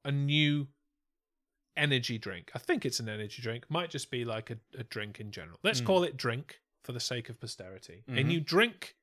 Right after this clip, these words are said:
Speaker 1: was released, uh, produced by YouTube star, and I use the term star loosely,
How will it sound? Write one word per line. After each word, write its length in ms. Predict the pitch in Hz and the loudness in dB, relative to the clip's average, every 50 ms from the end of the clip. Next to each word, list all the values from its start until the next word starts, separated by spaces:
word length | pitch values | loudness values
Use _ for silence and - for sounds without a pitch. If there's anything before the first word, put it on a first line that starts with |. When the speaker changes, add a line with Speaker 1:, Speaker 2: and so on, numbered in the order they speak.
| _ _ | _ _
Speaker 1:
was 180 | 170 175 170 - | 2 2 4 6
released, 640 | 202 185 151 120 117 160 175 - - - - - - _ _ _ _ _ _ _ _ _ - - - - - - - _ _ _ - - | 6 6 6 4 2 2 2 0 0 -2 -4 -8 -12 _ _ _ _ _ _ _ _ _ -20 -20 -20 -20 -20 -20 -20 _ _ _ -14 -10
uh, 380 | 123 123 123 123 120 117 117 120 - _ _ _ - - - _ _ _ _ _ _ - - - - - | -8 -6 -4 -2 0 0 -2 -2 -6 _ _ _ -20 -20 -20 _ _ _ _ _ _ -6 -4 -4 2 4
produced 580 | 175 160 147 - 196 226 233 - - - - | 4 4 6 4 4 4 4 2 0 -2 4
by 560 | - 165 151 135 117 107 107 110 120 147 160 - _ _ - - _ _ _ _ _ _ _ _ _ _ _ _ _ _ - | 8 10 10 10 10 8 4 0 0 -2 -2 -6 _ _ -20 -20 _ _ _ _ _ _ _ _ _ _ _ _ _ _ -2
YouTube 540 | 143 151 175 180 - - - 180 160 147 - | 2 4 4 4 2 2 2 2 2 4 2
star, 460 | - - 143 127 123 123 123 120 - _ _ _ _ _ _ _ _ _ _ _ _ _ _ _ _ _ _ _ _ - | 2 4 6 6 6 6 4 2 -2 _ _ _ _ _ _ _ _ _ _ _ _ _ _ _ _ _ _ _ _ -10
and 120 | 123 123 | -6 -2
I 60 | 123 123 | 0 2
use 220 | 123 123 120 117 | 2 2 2 0
the 80 | - 123 | -4 -4
term 220 | - 139 120 117 | -4 -4 -2 -2
star 280 | - - - 123 117 113 | -2 -2 0 2 2 2
loosely, 540 | 110 107 104 104 - - 107 107 104 104 | 0 -2 -4 -4 -6 -6 -6 -6 -6 -8